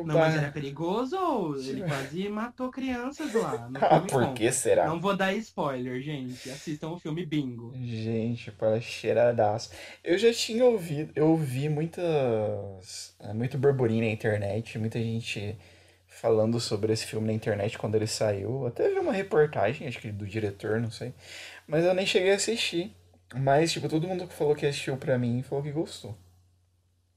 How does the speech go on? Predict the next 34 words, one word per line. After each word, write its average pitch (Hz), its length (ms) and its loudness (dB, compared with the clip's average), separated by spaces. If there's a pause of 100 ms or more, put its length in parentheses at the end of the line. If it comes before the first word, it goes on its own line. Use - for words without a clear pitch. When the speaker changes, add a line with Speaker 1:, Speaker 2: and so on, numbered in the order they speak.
(240)
Speaker 1:
É 302 120 -4
gostoso 202 600 -4
porque, 170 240 -8
assim, 185 480 -6
eles 151 400 -2
não 170 460 -2
mascaram 185 840 -4
a 175 80 -4
verdade. 131 800 -10 (160)
Ou 117 120 -2
Speaker 2:
Uhum. 113 80 -2
Speaker 1:
tentam 156 380 -4
suavizar. 156 1000 -4 (220)
Eles 143 280 -6
mostram, 151 400 -2
tipo, - 180 -10
ela 151 160 -4
nua 151 240 -2
e 214 80 -8
crua. 143 520 -6 (120)
Speaker 2:
Nossa. 110 420 -4 (160)
Speaker 1:
Então, 143 300 -8
em 165 100 -4
momentos, 175 640 -4
você 156 280 -10
vai 165 160 -10
sentir 170 340 -10
muita 180 280 -6
agonia, 180 600 -2
porque 151 540 -8
é 156 80 -8
literalmente 170 680 -8
uma 147 140 -8
pessoa 151 760 -6